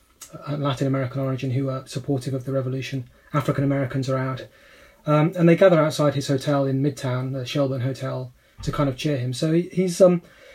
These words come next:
and they, and they did this despite the fact that the, the weather is filthy. It's pouring with rain, um, all afternoon. But they're there on the streets to kind of, uh,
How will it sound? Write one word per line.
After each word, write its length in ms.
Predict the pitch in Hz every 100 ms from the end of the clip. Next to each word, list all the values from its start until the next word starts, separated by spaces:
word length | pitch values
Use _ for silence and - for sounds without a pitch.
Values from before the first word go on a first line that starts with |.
| - -
and 120 | 196
they, 80 | 226
and 100 | 208
they 60 |
did 100 | 208
this 120 | 165
despite 260 | 139 127 -
the 60 | 139
fact 120 | -
that 100 | 123
the, 80 | 147
the 160 | 147
weather 220 | 156 139
is 100 | 127
filthy. 360 | - 156 139 135
It's 120 | 131
pouring 300 | - 143 135
with 100 | 127
rain, 380 | 131 135 131 120 -
um, 220 | 135 135
all 180 | 143 135
afternoon. 500 | 123 139 131 127 123 - -
But 100 | -
they're 100 | 143
there 200 | 147 160
on 80 | 151
the 80 | 135
streets 260 | - 143 -
to 100 | 147
kind 200 | 143 131
of, 200 | 123 -
uh, 240 | 131 131